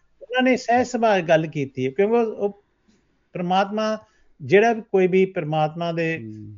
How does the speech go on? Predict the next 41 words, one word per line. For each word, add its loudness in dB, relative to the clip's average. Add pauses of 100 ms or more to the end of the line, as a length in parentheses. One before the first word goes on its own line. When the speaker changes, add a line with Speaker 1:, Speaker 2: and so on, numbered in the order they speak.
Speaker 1:
ਜ਼ਿਆਦਾ 2 (520)
ਖਿਆਲ -2
ਰੱਖਦਾ 0
ਆ, -10
ਪ੍ਰਮਾਤਮਾ -6
Speaker 2:
ਹੂੰ। -2
Speaker 1:
ਰੂਪੀ -2
ਹੁੰਦੇ -6
ਉਹ, -6 (280)
Speaker 2:
ਹੂੰ। -12
Speaker 1:
ਤਾਂ -2
ਉਹ 4
ਅਗਰ 0
ਕੋਈ -2
ਗੱਲ 0
ਕਹਿੰਦੇ 0
ਆ, 2
ਉਹਦਾ 0
ਕੋਈ -4
ਮਤਲਬ -4
ਹੁੰਦਾ। -2
ਸਹਿ-, 4
ਉਹਨਾਂ 6
ਨੇ 0
ਕੋਈ 2
ਮਿੱਥ -2
ਕੇ 4
ਨਹੀਂ 2
ਕੀਤੀ 0
ਹੋਊਗੀ, -2 (260)
ਉਹਨਾਂ 4
Speaker 2:
ਹੂੰ। 2
Speaker 1:
ਸਹਿਜ 0
ਸੁਭਾਅ, 0
ਸਹਿਜ 0
ਸੁਭਾਅ 2
ਜੋ 2
ਵੀ 4 (240)
ਉਹਨਾਂ 0
ਨੂੰ -2 (300)
ਦਿਖਿਆ, 0